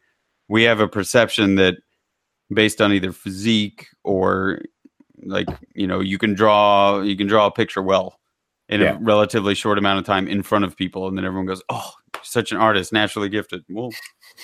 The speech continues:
Speaker 1: <laughs> I don't know. Have you paid attention to how much they've sat behind the scenes and just
Speaker 2: Yeah.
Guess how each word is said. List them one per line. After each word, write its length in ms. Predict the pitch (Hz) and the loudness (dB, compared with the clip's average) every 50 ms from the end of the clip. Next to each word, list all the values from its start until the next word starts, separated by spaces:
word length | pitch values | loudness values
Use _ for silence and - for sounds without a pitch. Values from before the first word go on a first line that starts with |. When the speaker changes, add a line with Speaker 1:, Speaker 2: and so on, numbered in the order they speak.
| - - - - - | -20 -20 -16 -8 -4
Speaker 1:
<laughs> 320 | 214 - - - 247 - - | -4 -4 -4 -4 -8 -6 -2
I 80 | 101 | 2
don't 140 | 110 135 135 110 | 4 4 4 6
know. 240 | 110 117 120 117 | 6 6 6 4
Have 260 | 117 117 117 117 110 110 | 4 4 2 2 2 2
you 160 | 117 123 123 | 0 0 0
paid 220 | 123 139 135 127 | 2 0 0 0
attention 280 | 113 135 135 127 113 123 | 2 0 0 0 0 -2
to 80 | 117 107 | -2 2
how 120 | 120 131 | 2 2
much 240 | 131 135 131 117 - | 4 4 2 2 2
they've 180 | 127 117 113 - | 0 0 0 2
sat 200 | - 135 127 120 | 2 2 4 4
behind 280 | 120 120 127 127 123 | 4 4 4 4 2
the 60 | 117 | 2
scenes 380 | 107 - 117 113 120 131 131 127 | 0 -2 -2 -2 -2 0 -2 -2
and 80 | 120 104 | -4 -6
just 320 | 101 107 - - 156 - - _ _ _ _ _ _ _ - | -6 -6 -6 -6 -10 -10 -14 _ _ _ _ _ _ _ -4
Speaker 2:
Yeah. 240 | 110 101 82 73 80 | 0 0 0 0 -2